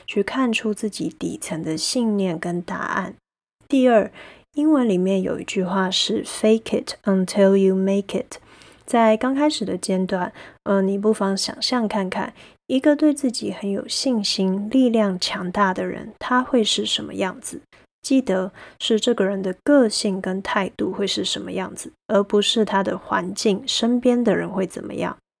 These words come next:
接着，请你在心中假装或者是说服自己成为这样的人，用这样的观点开始面对生命中发生的一切，就好像你骗自己一样，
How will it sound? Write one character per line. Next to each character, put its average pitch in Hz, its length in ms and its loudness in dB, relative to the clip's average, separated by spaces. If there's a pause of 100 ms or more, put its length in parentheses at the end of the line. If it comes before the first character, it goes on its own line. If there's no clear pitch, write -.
(140)
接 196 160 2
着， 190 240 -2 (240)
请 254 200 2
你 269 120 4
在 208 240 2
心 226 320 -2
中 220 360 0
假 180 340 -4
装 202 260 0
或 220 140 0
者 196 140 -2
是 196 180 0
说 285 300 4
服 185 200 -4
自 180 160 -10
己 - 240 -8
成 180 360 -2
为 185 120 2
这 180 160 -2
样 190 200 2
的 175 120 -6
人， - 240 -6 (340)
用 226 220 2
这 285 140 2
样 262 140 4
的 208 100 2
观 240 380 2
点 - 320 -2
开 - 160 -4
始 185 160 -4
面 196 340 0
对 185 180 -2
生 - 240 -2
命 190 220 0
中 180 200 -4
发 214 220 0
生 226 220 0
的 202 100 -2
一 160 140 -4
切， - 320 -6 (380)
就 311 120 6
好 240 200 -4
像 190 260 0
你 - 140 -8
骗 190 260 -2
自 247 180 -4
己 - 140 -6
一 - 240 -8
样， - 240 -4